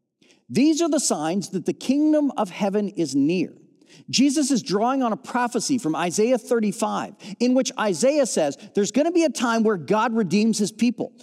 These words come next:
And if you wanna know the signs to look for that shows that God is at work, here's what to look for. This is Isaiah thirty-five. "Then the eyes of the blind will be open and the ears of the deaf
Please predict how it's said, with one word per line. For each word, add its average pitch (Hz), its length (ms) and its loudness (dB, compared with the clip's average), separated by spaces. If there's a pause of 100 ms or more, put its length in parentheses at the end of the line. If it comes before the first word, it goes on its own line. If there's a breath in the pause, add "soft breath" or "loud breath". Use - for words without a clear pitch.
(160 loud breath)
And 247 120 2
if 202 100 0
you 247 80 2
wanna 320 180 0
know 311 140 4
the 208 100 0
signs 320 640 0
to 262 100 0
look 247 320 2
for 135 320 0
that 175 140 -2
shows 269 440 0
that 220 180 -2
God 202 200 2
is 196 100 -2
at 220 100 -2
work, 202 260 -2 (220 loud breath)
here's 277 260 2
what 269 160 2
to 240 80 0
look 247 220 -2
for. 127 160 -2
This 208 200 0
is 240 100 2
Isaiah 208 380 2
thirty-five. 190 720 -2 (520 loud breath)
"Then 349 340 2
the 330 120 4
eyes 262 400 0
of 262 80 2
the 233 80 2
blind 220 400 0
will 240 120 2
be 208 180 0
open 233 340 0
and 247 120 2
the 185 160 -2
ears 247 240 0
of 233 100 0
the 226 80 0
deaf 220 340 -2